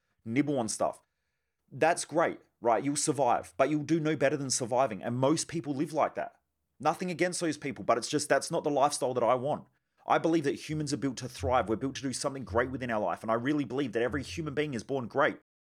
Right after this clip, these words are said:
And the things that happen to us are an obstacle that happens along our way to figure out our own greatness. So we have barriers and obstacles so that we can overcome them to realize that we're way greater than what we think. If you're thirty now,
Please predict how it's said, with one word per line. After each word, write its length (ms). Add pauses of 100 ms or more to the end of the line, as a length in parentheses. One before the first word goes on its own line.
(320)
And 120
the 60
things 260
that 140
happen 300
to 140
us 200
are 180
an 160
obstacle 460
that 160
happens 340
along 260
our 140
way 480 (220)
to 120
figure 420
out 160
our 140
own 220
greatness. 560 (360)
So 220
we 220
have 240
barriers 340
and 140
obstacles 640 (200)
so 160
that 120
we 120
can 140
overcome 540
them 120
to 120
realize 420
that 60
we're 160
way 200
greater 320
than 120
what 120
we 80
think. 340 (880)
If 200
you're 160
thirty 420
now, 320